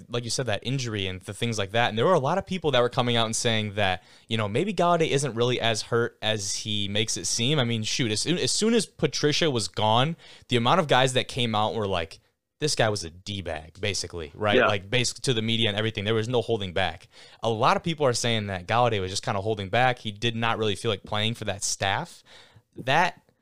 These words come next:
Speaker 1: I mean, if he comes out and he's just ki-, like, you know, filling stat lines and doing everything, Matt Patricia's gotta feel like an absolute idiot for destroying that
Speaker 2: <laughs>
Speaker 1: locker.
Speaker 2: Yeah.
Speaker 1: I, that's just my opinion, but I just feel
Speaker 2: No
Speaker 1: like
Speaker 2: doubt.
Speaker 1: from what the guys have said about that, if you can't have guys in your own locker room endorse you,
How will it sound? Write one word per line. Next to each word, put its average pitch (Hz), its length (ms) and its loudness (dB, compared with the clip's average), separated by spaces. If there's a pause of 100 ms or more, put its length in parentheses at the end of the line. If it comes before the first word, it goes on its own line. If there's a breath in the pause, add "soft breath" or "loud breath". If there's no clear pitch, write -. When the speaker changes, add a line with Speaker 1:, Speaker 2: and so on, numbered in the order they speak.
(160)
Speaker 1:
I 135 40 -6
mean, 143 120 2
if 135 100 0
he 202 80 -2
comes 151 240 0
out 135 140 6
and 107 80 -4
he's 127 160 -2
just 92 220 -4 (600 soft breath)
ki-, - 160 -4
like, 92 200 -6 (200)
you 110 100 -8
know, - 60 -8
filling 120 320 2
stat 107 320 2
lines 104 280 0
and 95 100 -8
doing 104 180 -4
everything, 110 440 -2 (320 soft breath)
Matt 185 200 -2
Patricia's 95 440 -4
gotta 90 200 -6
feel - 220 -8
like 87 140 -10
an 80 180 -16
absolute 95 480 -8 (220)
idiot 98 360 -2
for - 120 -10
destroying 101 420 0
that 92 140 -2
Speaker 2:
<laughs> - 20 -4
Speaker 1:
locker. 95 200 4
Speaker 2:
Yeah. 117 120 6
Speaker 1:
I, 165 60 4
that's 170 260 4
just 107 160 -2
my 139 200 4
opinion, 95 420 -6
but - 140 -4
I 143 80 0
just 139 200 -4
feel 147 180 4
Speaker 2:
No 139 60 6
Speaker 1:
like 156 140 6
Speaker 2:
doubt. - 100 -4 (480 loud breath)
Speaker 1:
from 131 300 4
what 135 200 2
the 120 100 2
guys 127 340 2
have 117 100 -2
said 139 180 2
about 151 240 4
that, 151 220 2
if 113 80 -8
you 160 80 -2
can't 143 240 0
have 127 200 0
guys 117 300 0
in 117 60 -2
your 95 120 -4
own 117 200 0
locker 110 320 0
room 139 140 0
endorse 131 420 0
you, 147 220 -4